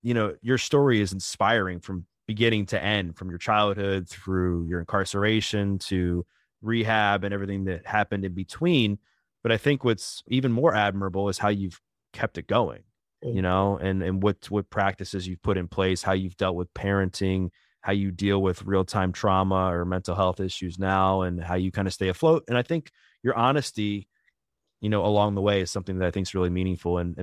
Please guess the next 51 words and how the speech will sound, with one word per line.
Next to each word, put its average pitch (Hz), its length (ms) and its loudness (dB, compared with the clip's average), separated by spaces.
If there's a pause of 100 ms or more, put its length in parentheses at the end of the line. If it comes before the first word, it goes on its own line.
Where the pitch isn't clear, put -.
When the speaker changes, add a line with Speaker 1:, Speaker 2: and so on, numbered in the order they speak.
(140)
Speaker 1:
and, 113 220 -2
and - 20 -2
a 110 100 2
lot 127 240 6
of 120 80 0
people 113 340 -2
who 104 100 0
are 98 80 0
listening 117 360 0
to 101 80 -6
this 98 160 -2
are 92 100 -4
really 98 320 2
gonna, 90 360 0 (260)
they're 110 100 2
gonna 139 160 2
relate 104 380 2
to, 90 340 -4 (240)
to 90 340 0
a 82 40 -2
fair 101 280 0
amount 90 520 -2
of 90 300 -8
what 92 160 0
you 87 120 -6
said. 87 400 0
And, 82 200 -6 (300)
and 104 120 -4
so 127 140 2
for 120 120 -2
those 131 220 4
who 131 100 -2
are 135 200 6
listening, 104 380 -2
what 98 100 -2
I 95 80 2
want 101 340 2
you 110 80 0
to 113 100 0
do 85 380 0 (560)
is 117 180 2
to - 80 -6
share 123 280 4
a 120 60 2
takeaway. 82 500 -4
I 78 60 -4
want 92 240 -4
you 101 40 -4
to 95 80 -2
share 104 320 0
something. 101 540 -4